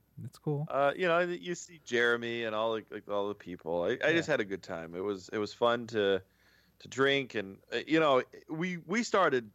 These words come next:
Speaker 2: kinda early because we went to the Lotus beforehand and started drinking. I, f-, I feel as though I was, I was feeling pretty good by the time the party started, and of course, we were the first ones there,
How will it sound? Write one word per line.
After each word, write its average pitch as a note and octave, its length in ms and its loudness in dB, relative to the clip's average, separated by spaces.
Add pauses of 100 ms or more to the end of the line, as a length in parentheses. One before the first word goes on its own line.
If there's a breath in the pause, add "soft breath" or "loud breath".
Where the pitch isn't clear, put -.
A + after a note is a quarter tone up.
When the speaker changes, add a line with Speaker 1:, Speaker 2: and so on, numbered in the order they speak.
Speaker 2:
kinda B2+ 260 -2
early C3+ 400 -2
because G#2 760 -6 (460)
we A#2 60 -6
went A2+ 120 -4
to - 60 -20
the G#2 100 -2
Lotus A2 380 2
beforehand A2 880 -2 (140)
and F#2 80 -16
started G#2 260 0
drinking. G#2 300 -4
I, G#2 40 0
f-, - 140 -6
I A#2 60 -2
feel D3+ 300 2
as A#2 120 2
though A2 220 4
I G2+ 100 4
was, F#2+ 240 -2 (1700 loud breath)
I C#3+ 80 -6
was A#2 180 -2
feeling A2 300 0
pretty G2+ 240 -4
good F#2+ 300 0
by G2 160 2
the F#2+ 100 -2
time G2 280 -4
the F#2 80 -10
party F#2+ 320 -2
started, B2 520 2
and G2 120 -10
of G2 120 -12
course, G#2 340 -4
we A2+ 120 -4
were G#2+ 120 -2
the F#2 80 -6
first - 460 -2
ones F#2+ 320 -4
there, F#2 460 0